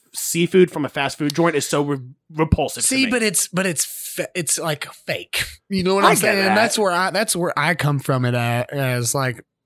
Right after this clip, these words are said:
Speaker 2: it's good fake food. You know, like, you know how to Americanize this fish, Captain D's.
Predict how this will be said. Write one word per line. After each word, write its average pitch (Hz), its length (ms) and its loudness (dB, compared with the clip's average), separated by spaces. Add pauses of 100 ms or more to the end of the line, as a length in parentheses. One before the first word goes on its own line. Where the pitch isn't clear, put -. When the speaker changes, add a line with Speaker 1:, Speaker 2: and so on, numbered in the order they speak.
(260)
Speaker 2:
it's 196 260 0 (260)
good 120 440 0 (140)
fake 107 280 -4
food. 165 460 -2
You 127 160 0
know, 151 140 2
like, 156 240 0
you 165 200 0
know 226 180 0
how 180 240 0
to 131 80 -2
Americanize 127 720 -2
this 113 200 -2
fish, 101 420 -2 (360)
Captain 107 440 -2
D's. 113 460 0